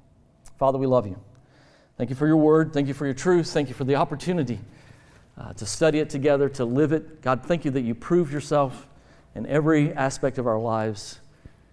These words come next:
all the situations and circumstances. May we be humbled. May we find ourselves in you, our identity in you, our trust. May it be sure in you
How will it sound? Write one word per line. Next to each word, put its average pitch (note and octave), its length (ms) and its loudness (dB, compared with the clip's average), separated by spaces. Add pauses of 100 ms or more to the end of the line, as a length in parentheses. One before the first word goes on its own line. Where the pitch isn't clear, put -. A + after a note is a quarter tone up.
(260)
all C3+ 140 0
the B2+ 80 -2
situations A#2+ 580 -2
and G2+ 100 -18
circumstances. G2+ 720 -12
May C3 60 0
we D3 160 2
be C#3+ 160 0
humbled. A#2 380 -4
May B2+ 80 0
we C3+ 120 0
find D#3 320 -2
ourselves C#3 480 0
in A#2 140 -2
you, C3 200 2
our G#2+ 180 -2
identity C3+ 520 0
in A#2+ 120 0
you, B2 120 0
our A2 120 0
trust. - 520 -4 (520)
May A#2+ 100 -4
it A2+ 100 -4
be A#2 80 -2
sure D#3 380 2
in C3 140 2
you B2+ 320 2